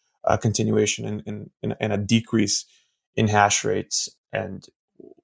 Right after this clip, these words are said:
we'll see a lot of, of markets for asics, like secondary markets for asics, but, uh, likely to, you know, extend this, the, the pain, really. I don't think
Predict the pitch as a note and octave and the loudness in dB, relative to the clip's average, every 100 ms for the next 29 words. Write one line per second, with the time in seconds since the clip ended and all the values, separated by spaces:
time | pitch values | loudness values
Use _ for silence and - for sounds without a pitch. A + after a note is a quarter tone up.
0 | _ - A#2 A#2 - A#2 A2 A2 G#2+ G#2+ | _ -2 2 4 4 4 6 6 6 2
1 | G#2+ - G#2+ A2+ A#2+ A2 A2+ G#2+ - - | -6 -6 -4 4 4 6 2 2 -2 -2
2 | - G#2 G2+ G2 - _ _ _ - C3+ | 0 2 2 -2 -8 _ _ _ 6 6
3 | - G#2+ - G#2 - A#2+ A#2+ A2+ G#2+ G#2+ | 6 2 2 -2 0 0 4 4 4 4
4 | G#2 - G2 - G2 G#2+ A2 - G2 - | 0 -2 -8 -6 -2 0 0 0 -4 -6
5 | - _ _ _ _ A2 G#2+ G2+ G2 - | -8 _ _ _ _ -6 2 2 2 0
6 | - - D#2 A1 - _ _ _ - - | -2 -2 -2 -4 -8 _ _ _ -20 -20
7 | - - G#2+ A2 - A2 G#2 G2 - _ | -12 0 4 2 2 0 2 -2 -8 _
8 | - _ _ - - G#2 G2 - D#2 - | -20 _ _ -6 0 2 2 -2 -8 -10
9 | _ _ _ - - - - - A2+ G#2+ | _ _ _ -20 -10 -2 0 4 4 2
10 | G#2+ - A2+ A2 G2+ - - - _ A#2 | -4 -10 -2 2 2 2 -2 -8 _ -4
11 | A2 G#2+ - A#2+ A2+ G#2 G#2 F#2+ - - | 0 -2 2 4 4 2 2 0 -2 -8
12 | _ _ - B2 C#3+ C#3 C3+ B2 | _ _ 4 6 6 4 0 -2